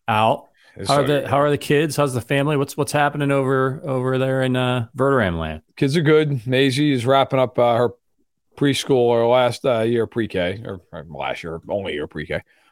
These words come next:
Speaker 2: Um, wrapping that up here in about a month. So she's five and a half, which is scaring me. Um,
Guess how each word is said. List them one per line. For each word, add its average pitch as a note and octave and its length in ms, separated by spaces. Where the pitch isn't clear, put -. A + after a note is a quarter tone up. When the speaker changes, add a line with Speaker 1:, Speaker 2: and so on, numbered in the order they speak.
Speaker 2:
Um, A#2+ 640
wrapping C#3+ 260
that C#3 120
up C3 80
here C3 100
in C3 60
about C3 180
a C#3 40
month. B2 440
So G#2 180
she's A#2 340
five A2+ 240
and A2+ 80
a F#2+ 40
half, F#2+ 340
which - 180
is F2 200
scaring D#2 400
me. E2 120
Um, A#2+ 580